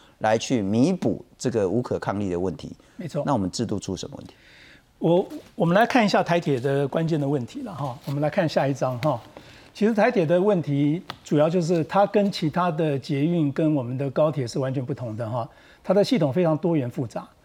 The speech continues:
Speaker 1: 啊哈。
Speaker 2: 所以在运务、公务、机务跟电务的界面非常复杂，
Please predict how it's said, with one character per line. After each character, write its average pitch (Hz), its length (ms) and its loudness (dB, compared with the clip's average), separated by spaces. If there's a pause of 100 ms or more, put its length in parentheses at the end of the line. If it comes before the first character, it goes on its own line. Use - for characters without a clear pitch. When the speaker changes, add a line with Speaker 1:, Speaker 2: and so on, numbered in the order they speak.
(100)
Speaker 1:
啊 - 80 -10
哈。 104 160 -6
Speaker 2:
所 190 120 2
以 175 60 6
在 170 600 4 (140)
运 208 200 4
务、 190 220 4
公 175 280 2
务、 196 220 4 (320)
机 196 200 4
务 202 180 6
跟 180 200 2
电 196 220 6
务 156 140 2
的 120 100 0
界 131 220 0
面 127 200 0 (200)
非 165 160 0
常 123 260 -4 (140)
复 - 200 0
杂， - 200 -4